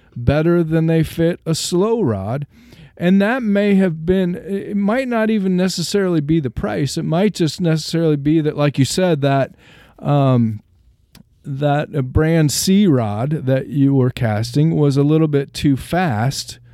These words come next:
for your style of casting, and you just happen to put your hands on one that just t-, happened to fit your style a little bit better and felt better to you,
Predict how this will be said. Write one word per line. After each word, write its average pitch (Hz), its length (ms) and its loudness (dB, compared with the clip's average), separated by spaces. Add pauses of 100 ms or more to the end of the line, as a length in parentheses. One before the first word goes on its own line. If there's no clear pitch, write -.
(120)
for 143 420 0
your 127 400 4
style 110 400 -2
of 98 140 -8
casting, 107 540 -6 (320)
and 156 160 -2
you 165 100 2
just 156 220 0
happen 160 260 0
to 139 80 0
put 160 240 0
your 131 100 0
hands 151 320 2
on 131 280 2
one 135 260 2
that 131 160 0
just - 480 -4 (100)
t-, - 160 -8 (120)
happened 120 480 -4
to 135 80 0
fit - 540 -2
your 151 280 0
style 170 520 -2
a 139 120 -2
little 131 240 0
bit 127 220 -6
better 113 280 -2 (240)
and 190 160 0
felt 185 400 -4
better 175 320 2
to - 160 -6
you, 101 220 -4